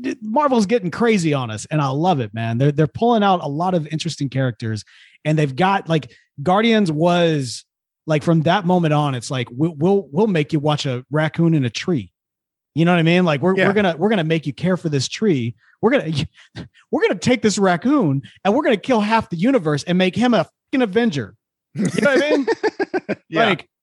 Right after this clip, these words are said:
Speaker 1: like, Marvel's like, "We'll do it. We'll do it, and you'll love it." And we did. Except then they did it with the Eternals, and we were like, "Meh." But Shang-Chi's
Speaker 2: I
Speaker 1: excellent, and Echo is ex-, excellent. So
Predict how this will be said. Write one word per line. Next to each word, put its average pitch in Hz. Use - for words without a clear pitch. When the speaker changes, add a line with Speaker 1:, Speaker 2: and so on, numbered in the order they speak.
Speaker 1:
like, 202
Marvel's 254
like, 208
"We'll 240
do 208
it. 123
We'll 277
do 302
it, -
and 170
you'll 170
love 143
it." 110
And 143
we 117
did. 101
Except 180
then 202
they 233
did 214
it 226
with 202
the 196
Eternals, 180
and 170
we 170
were 170
like, 160
"Meh." 202
But 185
Shang-Chi's 381
Speaker 2:
I 214
Speaker 1:
excellent, 269
and 202
Echo 247
is 202
ex-, 190
excellent. 208
So 180